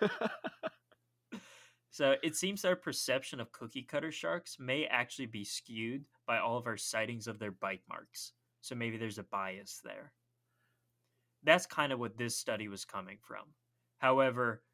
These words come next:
Speaker 2: we just need more cookie cutter sharks, and we're not really getting a lot of 'em.
Speaker 1: Okay.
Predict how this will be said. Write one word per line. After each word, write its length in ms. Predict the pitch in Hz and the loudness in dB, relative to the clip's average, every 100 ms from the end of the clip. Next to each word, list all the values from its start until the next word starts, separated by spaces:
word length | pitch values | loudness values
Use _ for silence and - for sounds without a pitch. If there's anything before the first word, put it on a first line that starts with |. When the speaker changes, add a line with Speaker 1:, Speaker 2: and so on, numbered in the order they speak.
| _ | _
Speaker 2:
we 240 | 113 120 | -6 -4
just 300 | 110 120 113 | -4 -4 -4
need 360 | 120 113 113 107 | -6 -4 -4 -4
more 200 | 117 107 | -4 -4
cookie 320 | - 117 110 | -4 -6 -6
cutter 260 | 101 110 107 | -4 -4 -4
sharks, 560 | - 113 104 - - - _ _ | -4 -2 -4 -6 -8 -10 _ _
and 340 | 104 104 101 95 | -2 -2 -4 -6
we're 360 | 104 98 98 107 | -4 -2 -4 2
not 240 | 110 101 | 2 2
really 200 | 113 104 | -2 -4
getting 260 | 117 113 101 | -4 -2 -2
a 80 | |
lot 220 | 101 101 101 | 0 2 0
of 100 | 98 | -4
'em. 200 | 95 95 _ _ _ _ _ _ | -10 -12 _ _ _ _ _ _
Speaker 1:
Okay. 480 | 220 - 104 104 143 | -4 -2 0 0 -2